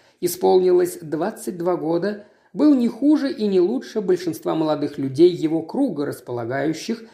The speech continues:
достаточным досугом и средствами для того, чтобы сколько душе угодно предаваться столичным соблазнам.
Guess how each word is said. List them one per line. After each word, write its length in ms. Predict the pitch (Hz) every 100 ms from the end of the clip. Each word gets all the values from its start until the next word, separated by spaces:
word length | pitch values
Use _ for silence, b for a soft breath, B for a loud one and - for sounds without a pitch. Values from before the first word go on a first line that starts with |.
| B
достаточным 760 | 139 165 - 262 302 320 269 247
досугом 580 | 160 156 175 220 233 233
и 360 | - 262 -
средствами 640 | - 175 170 - 208 214 208
для 160 | 190
того, 280 | - 127 175
чтобы 500 | - 185 170 175 170 B B B
сколько 380 | - 202 202 190
душе 300 | 185 - 175
угодно 560 | 170 151 185 226 226 240
предаваться 580 | 202 147 147 180 -
столичным 640 | 185 - 139 143 - - 147
соблазнам. 800 | - 139 135 120 113 127 117